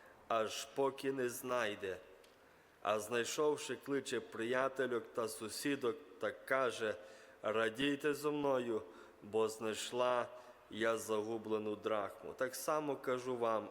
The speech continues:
радість буває в Божих ангелів за одного грішника, який кається».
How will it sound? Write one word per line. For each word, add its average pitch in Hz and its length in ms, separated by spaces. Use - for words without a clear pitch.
радість 117 560
буває 113 400
в 101 200
Божих 131 440
ангелів 135 580
за 104 280
одного 107 480
грішника, 113 800
який 104 580
кається». 95 720